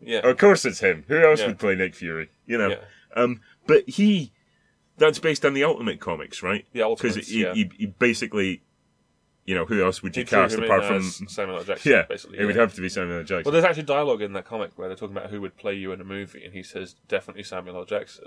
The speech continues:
Speaker 2: Right, okay,
Speaker 1: Uh,
Speaker 2: okay.
Speaker 1: yeah, it's
Speaker 2: But that's
Speaker 1: cute.
Speaker 2: ju-, it's ju-, for me, that was just the perfect little cap off to it. It was just,
Speaker 1: It
Speaker 2: like,
Speaker 1: was
Speaker 2: a, a
Speaker 1: great.
Speaker 2: really good tease for what's to
Speaker 1: And
Speaker 2: come.
Speaker 1: then they basically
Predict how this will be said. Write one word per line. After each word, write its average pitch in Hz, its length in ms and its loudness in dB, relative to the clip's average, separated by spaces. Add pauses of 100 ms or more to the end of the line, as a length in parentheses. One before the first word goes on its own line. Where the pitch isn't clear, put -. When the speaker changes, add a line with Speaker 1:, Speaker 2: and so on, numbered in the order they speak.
Speaker 2:
Right, 98 360 2
okay, 82 380 -4
Speaker 1:
Uh, - 220 -10
Speaker 2:
okay. 90 220 -2
Speaker 1:
yeah, 107 320 -4
it's 110 140 -6
Speaker 2:
But - 80 2
that's 120 160 4
Speaker 1:
cute. 107 120 -8
Speaker 2:
ju-, - 100 -8
it's 123 220 -2
ju-, 127 220 0
for 127 140 -6
me, 143 320 -2
that 113 200 4
was 101 120 -4
just - 220 -8
the 101 80 -8
perfect 95 400 -4
little 82 160 -6
cap 92 320 -2
off 82 200 -6
to 76 140 -6
it. 71 80 -4
It 78 40 -6
was 80 120 -14
just, - 240 -10
Speaker 1:
It 90 40 -2
Speaker 2:
like, 85 100 -2
Speaker 1:
was 87 80 -4
Speaker 2:
a, 90 100 -6
a - 40 -4
Speaker 1:
great. 92 160 -4
Speaker 2:
really 95 200 -4
good 87 220 -8
tease 90 240 -8
for 85 120 -12
what's 80 220 -10
to - 80 -10
Speaker 1:
And 131 80 -2
Speaker 2:
come. 143 60 0
Speaker 1:
then 147 200 -4
they 143 200 -4
basically 131 880 -8